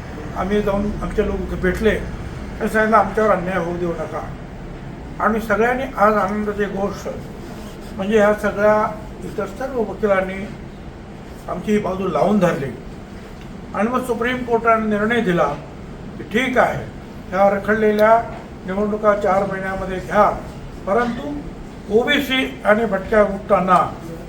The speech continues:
पूर्वीसारखं, म्हणजे भाटिया कमिशनच्या अगोदर दोन हजार बावीसमध्ये जे आरक्षण होतं त्याप्रमाणे ते आरक्षण द्या, असं, असा आदेश हा सुप्रीम कोर्टाने दिला.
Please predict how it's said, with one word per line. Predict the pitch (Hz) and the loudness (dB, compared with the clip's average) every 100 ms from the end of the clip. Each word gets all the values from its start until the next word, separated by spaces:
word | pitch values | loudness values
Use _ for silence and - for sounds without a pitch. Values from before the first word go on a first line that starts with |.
| - 160 - - | -12 -10 -10 -6
पूर्वीसारखं, | 196 208 214 196 185 - 165 127 - - - - - | -2 2 4 4 2 2 0 0 -8 -10 -10 -10 -4
म्हणजे | 175 | -2
भाटिया | 165 175 180 214 | 6 6 8 6
कमिशनच्या | 214 208 208 196 185 196 | 8 2 0 -2 2 2
अगोदर | 180 196 202 196 - - - - - - - - - - - - - - | 2 2 8 8 6 -6 -10 -10 -10 -10 -12 -12 -12 -10 -10 -12 -10 0
दोन | 196 208 | 2 4
हजार | 208 202 | 8 8
बावीसमध्ये | 196 196 262 262 240 233 247 | 8 4 4 0 -2 4 4
जे | 233 240 | 4 6
आरक्षण | 226 226 226 226 | 8 8 6 4
होतं | 208 196 196 196 196 - - - - - | 4 2 0 -2 -6 -10 -10 -10 -12 2
त्याप्रमाणे | 208 233 226 208 214 214 - | 6 6 6 6 6 4 4
ते | 220 220 - | 2 2 2
आरक्षण | 170 214 208 220 208 - - | 4 4 4 0 0 -2 6
द्या, | 190 185 - - - - - - - - - | 10 10 6 -6 -12 -12 -12 -12 -12 -12 -2
असं, | 160 165 226 247 254 - - - - - - - | -2 4 4 4 -2 -8 -12 -14 -14 -16 -16 -10
असा | - 214 214 | -4 6 6
आदेश | 214 170 214 240 - - - - - - - - 165 | 6 6 8 8 6 -2 -10 -14 -14 -14 -14 -10 2
हा | 196 220 | 4 4
सुप्रीम | - 175 196 208 202 | 0 -4 -2 -2 -2
कोर्टाने | 190 180 190 185 175 | -4 0 2 2 -2
दिला. | - 170 156 | 0 6 6